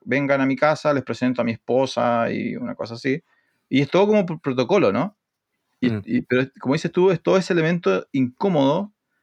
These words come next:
Speaker 1: de que luego sucede la cena, donde en realidad los que están cenando quizá no quieren estar ahí, sino que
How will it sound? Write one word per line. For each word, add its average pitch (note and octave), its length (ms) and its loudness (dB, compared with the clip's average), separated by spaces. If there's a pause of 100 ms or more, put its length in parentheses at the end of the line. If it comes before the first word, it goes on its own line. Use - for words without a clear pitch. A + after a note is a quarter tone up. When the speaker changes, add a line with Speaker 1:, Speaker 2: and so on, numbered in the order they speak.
(300)
Speaker 1:
de A2+ 180 -2
que A2+ 180 0
luego B2+ 260 0
sucede C#3+ 360 -2
la D3 100 2
cena, D3+ 360 0
donde A2 260 0
en A2 60 -4
realidad B2 680 0 (260)
los A2 200 -8
que - 100 -12
están B2 340 0
cenando B2+ 500 0
quizá A#2 260 -4
no A#2 140 -2
quieren A2+ 240 -2
estar G#2+ 200 -2
ahí, D3 340 2
sino - 220 -8
que A2+ 240 -10